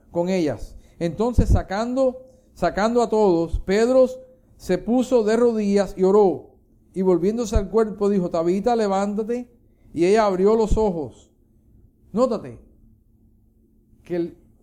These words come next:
la primera resurrección de los muertos se hace en privado,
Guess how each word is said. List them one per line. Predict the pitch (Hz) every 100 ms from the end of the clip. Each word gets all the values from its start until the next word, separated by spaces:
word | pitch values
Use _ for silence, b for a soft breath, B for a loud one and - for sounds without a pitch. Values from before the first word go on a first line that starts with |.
| _ _
la | 165 165
primera | 175 254 247
resurrección | 226 - 214 196 226 220
de | 202
los | 185
muertos | 190 233 196 131 113 - _ _ _ _ _ _ _
se | _ 147
hace | 143
en | 180
privado, | 170 143 135 127